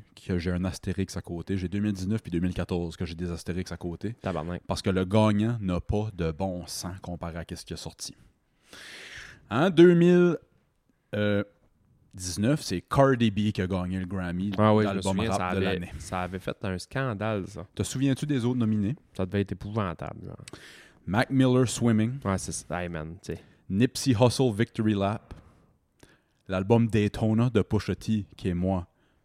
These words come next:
Speaker 1: un de mes préférés de Pusha. C'est incroyable, cet album-là,
Speaker 2: Ah ouais.
Speaker 1: produit par Kanye. C'est fou,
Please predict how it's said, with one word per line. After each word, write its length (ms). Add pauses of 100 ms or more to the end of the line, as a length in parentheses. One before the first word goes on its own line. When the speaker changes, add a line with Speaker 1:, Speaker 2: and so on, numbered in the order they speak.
(340)
Speaker 1:
un 80
de 60
mes 140
préférés 680
de 120
Pusha. 520
C'est 360
incroyable, 840
cet 100
album-là, 600
Speaker 2:
Ah 60
ouais. 80
Speaker 1:
produit 240
par 160
Kanye. 640
C'est 140
fou, 240